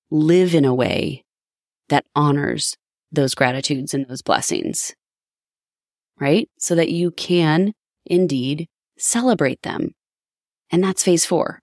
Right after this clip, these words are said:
of the energetic rhythm cycle. So when we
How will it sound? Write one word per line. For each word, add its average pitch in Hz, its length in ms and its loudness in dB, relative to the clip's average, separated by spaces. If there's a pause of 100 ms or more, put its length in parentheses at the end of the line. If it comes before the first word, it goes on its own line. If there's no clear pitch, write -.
(140)
of 151 120 -6
the 143 60 -2
energetic 139 420 -2
rhythm - 260 -4
cycle. - 440 -6 (1600)
So 147 460 0 (440)
when 175 140 4
we 175 120 4